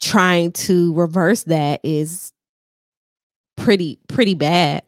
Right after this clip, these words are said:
I've seen pre-, I've seen pe-, I used to work in a nursing home. I've seen people who have lost limbs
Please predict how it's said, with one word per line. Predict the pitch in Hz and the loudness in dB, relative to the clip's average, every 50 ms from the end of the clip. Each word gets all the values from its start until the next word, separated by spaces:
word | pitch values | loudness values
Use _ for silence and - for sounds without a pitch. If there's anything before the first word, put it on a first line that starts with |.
| - | -6
I've | - 175 - | -6 -6 -6
seen | - - 196 185 180 170 160 | -4 -2 -2 0 0 -2 -4
pre-, | - - 196 - | -4 -4 -2 -2
I've | - 151 156 - | -2 -4 -4 -4
seen | - 196 190 180 175 | -4 -4 -2 -4 -4
pe-, | - - - | -8 -10 -6
I | - 202 | -2 -2
used | 196 190 - | -2 -2 -2
to | 214 | -2
work | 190 185 190 214 | -2 0 -2 0
in | 196 | -2
a | 180 | -2
nursing | 180 170 180 196 - 156 | 0 0 -2 -2 -2 -2
home. | 156 139 143 | -2 -2 -4
I've | 147 156 - | -6 -6 -6
seen | - 190 180 175 | -4 -4 -4 -4
people | 170 - - 180 - 170 160 175 - - - _ _ | -4 -6 -8 -4 -2 -2 -2 -2 -4 -12 -20 _ _
who | - 208 | 2 2
have | 196 185 - | 2 2 2
lost | 180 180 175 170 175 196 - - | 2 2 2 2 2 0 -2 -4
limbs | 180 175 180 185 185 180 165 143 143 139 143 143 - - - | -2 0 0 2 2 0 0 -2 -4 -6 -8 -8 -10 -14 -18